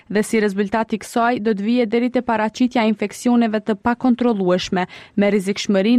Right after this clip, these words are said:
nëpër masa të mëdha", thuhet ndër tjera në kërkesën e fundit drejtuar Komunës së Prishtinës më katërmbëdhjetë shtator dy mijë e njëzet e një nga Havushe Rexhepi,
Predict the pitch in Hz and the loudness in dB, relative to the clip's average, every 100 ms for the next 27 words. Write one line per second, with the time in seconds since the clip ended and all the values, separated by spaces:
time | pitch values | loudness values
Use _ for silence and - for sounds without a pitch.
0 | 233 220 190 202 220 233 233 - 240 220 | 2 0 0 0 0 -2 -4 2 2 2
1 | 180 165 _ - - _ 247 240 214 202 | 0 -2 _ -20 -20 _ 0 2 2 -2
2 | - 254 262 247 240 233 208 254 247 233 | -2 0 2 2 0 -2 -2 -2 0 -2
3 | 226 254 254 240 214 226 240 240 226 233 | 0 2 2 2 0 -2 0 -2 0 2
4 | 226 247 233 240 226 247 - 196 185 185 | 4 4 2 -2 -2 -2 2 2 2 -2
5 | - 196 233 240 240 233 226 - 220 214 | -4 -2 -2 0 2 2 0 -2 -4 0
6 | 247 214 214 247 254 233 233 247 240 262 | 0 0 2 4 4 2 2 2 0 0
7 | 220 180 175 - - 196 196 202 190 233 | 2 0 -2 -10 -12 -4 -2 0 0 -2
8 | - 254 254 190 180 - 185 | 0 0 0 0 -2 0 -4